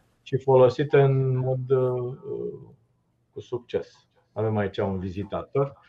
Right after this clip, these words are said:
care mereu apare, domnul, ăsta îl cheamă domnul Toader, care, uh, ne lasă în pace acum.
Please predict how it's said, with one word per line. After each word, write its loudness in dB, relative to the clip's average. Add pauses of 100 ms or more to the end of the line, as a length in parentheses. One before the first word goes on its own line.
(160)
care 0
mereu 2
apare, 0 (160)
domnul, -6 (100)
ăsta -4
îl 0
cheamă -4
domnul 0
Toader, 4 (420)
care, 2 (300)
uh, -2 (800)
ne -16
lasă -14
în -10
pace -4
acum. -4